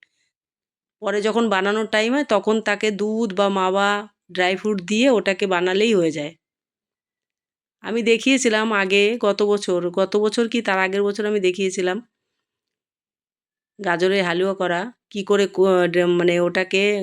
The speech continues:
স্টোর করে রাখা যায়, সেটা আমি বলেও দিয়েছিলাম, দেখিয়েও দিয়েছিলাম। এবার আমি ঘিয়ে ধীরে ধীরে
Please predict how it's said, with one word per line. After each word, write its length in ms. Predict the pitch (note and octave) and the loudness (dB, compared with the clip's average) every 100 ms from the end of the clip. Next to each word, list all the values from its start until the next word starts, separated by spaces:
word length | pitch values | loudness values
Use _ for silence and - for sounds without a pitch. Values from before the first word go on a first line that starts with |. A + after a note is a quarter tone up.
| F3+ - _ _ _ - | -6 -8 _ _ _ -12
স্টোর 300 | G#3 - G3 | -10 -2 -2
করে 180 | F#3+ G3 | 2 2
রাখা 260 | F3+ D#3 F#3 | 0 -2 -2
যায়, 180 | G3+ C4+ | -2 -2
সেটা 280 | G3 F3+ | -2 -2
আমি 160 | F3 G3 | -2 -2
বলেও 320 | F3+ F3+ G3 | 0 0 0
দিয়েছিলাম, 420 | G#3 A#3 B3+ C4+ | -2 -2 0 2
দেখিয়েও 360 | G#3 F3+ F3+ E3 | 2 2 0 0
দিয়েছিলাম। 520 | D#3 D3+ D#3+ E3 E3 - _ _ _ _ _ _ _ _ _ _ _ _ _ _ _ _ _ _ _ _ _ _ _ _ _ _ _ _ _ _ _ _ _ _ _ _ _ _ _ _ _ | 0 -2 -2 -8 -8 -16 _ _ _ _ _ _ _ _ _ _ _ _ _ _ _ _ _ _ _ _ _ _ _ _ _ _ _ _ _ _ _ _ _ _ _ _ _ _ _ _ _
এবার 240 | F#3 F#3+ | -2 2
আমি 160 | F#3+ A3 | 2 0
ঘিয়ে 280 | G3 G3 G#3+ | 0 2 2
ধীরে 260 | G#3 G3 F#3+ | 4 4 4
ধীরে 180 | G3+ | 4